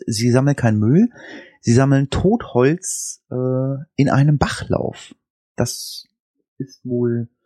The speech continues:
mal notwendig und die haben sich da wohl mit den ortsansässigen Förstern, Jägern oder Forst-, äh, Wirten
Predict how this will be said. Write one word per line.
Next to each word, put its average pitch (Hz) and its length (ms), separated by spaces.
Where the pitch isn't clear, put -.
mal 110 260
notwendig 190 680
und 143 360
die 127 140
haben 117 180
sich 120 120
da 113 220
wohl 110 360
mit - 180
den 104 180
ortsansässigen 101 840
Förstern, 123 640
Jägern 117 420
oder 95 460
Forst-, - 500
äh, 113 300
Wirten 117 600